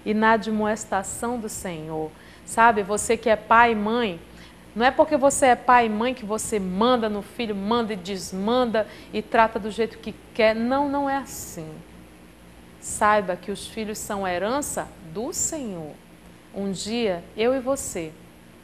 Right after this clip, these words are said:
teremos que prestar conta diante de Deus dos nossos filhos. A palavra do Senhor pra mim e pra você hoje é: põe a tua casa em ordem. Ama o teu filho, querido. Coloca regra na tua casa. Regras que sejam seguidas, não é?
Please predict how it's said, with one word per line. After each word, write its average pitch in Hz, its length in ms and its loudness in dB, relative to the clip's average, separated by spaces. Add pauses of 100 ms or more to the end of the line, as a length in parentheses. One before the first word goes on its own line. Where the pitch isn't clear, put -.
teremos 190 360 -2
que - 80 -8
prestar 185 580 -4
conta 226 300 -6
diante 196 320 -10
de 196 100 -8
Deus 180 220 -6
dos 185 160 -12
nossos 170 420 -10
filhos. - 460 -16 (640)
A 180 80 -10
palavra 196 380 0
do 208 100 -8
Senhor 208 400 -8
pra 196 160 -10
mim 190 120 -8
e 208 40 -8
pra 220 140 -8
você 202 400 -8
hoje 156 320 -10
é: 156 160 -8 (260)
põe 240 400 0
a 208 60 -16
tua 202 200 -10
casa 190 380 -8
em 175 100 -12
ordem. 165 380 -12 (460)
Ama 226 240 -2
o 208 80 -6
teu 208 160 -8
filho, 196 360 -12
querido. 165 380 -14 (400)
Coloca 196 380 -4
regra 185 400 -4
na 180 120 -10
tua 175 220 -8
casa. 170 500 -8 (520)
Regras 196 420 -4
que 208 100 -10
sejam 196 320 -8
seguidas, 180 760 -12 (800)
não 160 80 -10
é? 185 160 -8